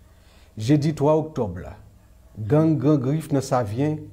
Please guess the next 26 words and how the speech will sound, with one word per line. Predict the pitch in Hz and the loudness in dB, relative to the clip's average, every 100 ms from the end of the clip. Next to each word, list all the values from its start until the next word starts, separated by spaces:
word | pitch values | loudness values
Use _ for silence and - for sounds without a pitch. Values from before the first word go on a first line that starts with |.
| - - | -20 -6
hmm, | 202 208 | -4 -2
masakre | 127 - 135 147 139 | -2 -2 -2 -2 -4
plis | - 147 151 | -2 -4 -2
pase | - 139 - 143 | -2 -2 -2 -6
swasanndis | - 131 139 120 95 135 - | -4 -4 -2 -2 -2 -6 -6
kretyen | - 127 135 120 | -6 -4 -4 -2
vivan | 120 117 123 - - - 175 160 | -2 -2 -4 -6 -16 -2 0 0
nan | 180 - | -4 -2
pon | 143 | -2
sonde | 131 131 113 127 | -2 -2 0 0
nan | 127 113 | 0 -2
depatman | 120 120 - 123 113 | -2 -4 -4 -4 -4
latibonit. | 107 107 101 90 82 - - - - - - 220 208 - - - - | -6 -6 -6 -6 -8 -14 -20 -20 -20 -20 -4 -2 -2 -8 -20 -20 -10
Se | - 143 | 0 2
avèk | 131 139 | 2 0
anpil | 131 - 156 143 - | -2 -2 0 0 -2
tristès | 131 131 - 143 - - | -10 -10 -4 -2 -2 -4
nan | 127 104 | -6 -4
kè | - 117 | -2 -2
m | 85 78 - - - - - _ _ | -4 -10 -16 -20 -20 -20 -20 _ _
m | 110 | -8
ap | 110 - | -6 -2
prezante | 131 131 120 123 127 123 - | -2 0 -2 -2 -2 -4 -8
moun | 110 131 120 | -4 0 2
latibonit, | 110 - 117 110 113 117 - - - - - | 0 -4 -6 -4 -6 -8 -16 -20 -20 -20 -10
tout | 165 | -6